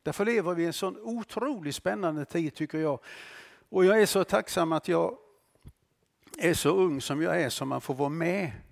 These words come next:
när det äntligen börjar hända någonting på världsarenan.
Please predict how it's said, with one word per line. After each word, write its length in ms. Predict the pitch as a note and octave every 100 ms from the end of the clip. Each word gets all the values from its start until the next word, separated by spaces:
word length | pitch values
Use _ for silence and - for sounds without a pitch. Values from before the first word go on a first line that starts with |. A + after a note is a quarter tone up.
| _ _ _ _ -
när 140 | D3+
det 140 | C#3+ A#3
äntligen 580 | F#3+ G#3+ - C#3 C3
börjar 180 | A#2+ B2+
hända 560 | G#2+ D#3 G#3+ F#3+ A2+ G#2
någonting 540 | G2+ - A#2 G3 F3+ - _ - - _
på 140 | D3
världsarenan. 1200 | A#2+ F#3 - - - A2 A2 G2+ G2 B2+ G3+ -